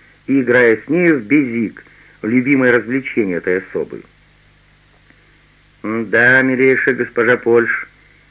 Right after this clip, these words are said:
что с нами будет? Долго так тянуться не может. Дженкинс не хочет идти на уступки,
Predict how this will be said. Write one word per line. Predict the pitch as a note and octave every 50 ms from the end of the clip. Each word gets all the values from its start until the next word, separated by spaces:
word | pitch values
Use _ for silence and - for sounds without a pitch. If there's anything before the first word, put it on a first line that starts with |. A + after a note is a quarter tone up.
| _
что | - - - - - C3 E3+ F#3
с | F3+ - -
нами | - E3 F#3 F#3 F3+ F3 F3
будет? | D#3 C#3 C#3+ E3 E3 D#3 C#3 A2+ G#2+ F#2+ - _ - - - _ _ _ _ _ _ _ _ _ _ _ _ _ _ _ _ -
Долго | - - - C#3 F3+ G#3 G#3 F#3+ G#3 -
так | - G3 F#3+ G3 -
тянуться | - F3 F#3 F#3 F3 - - D#3
не | D3+ C#3+
может. | A2 F2+ D#2 C#2+ C2+ - - - _ - _ _ _ _ _ _ _ _ _ - -
Дженкинс | - - - - C3+ C3+ C3 C3+ C3 - D3 D3 D3 - - - - _ _ _ _ _ _ _ -
не | F#2 G2 G#2
хочет | G2 - - E3 F#3+ F3+ - E3 -
идти | F3 D#3+ - - - D3 C#3+
на | C3 A#2+ A2+
уступки, | A2 - - - - - G2 F2 C#2+ - - - - - B1 -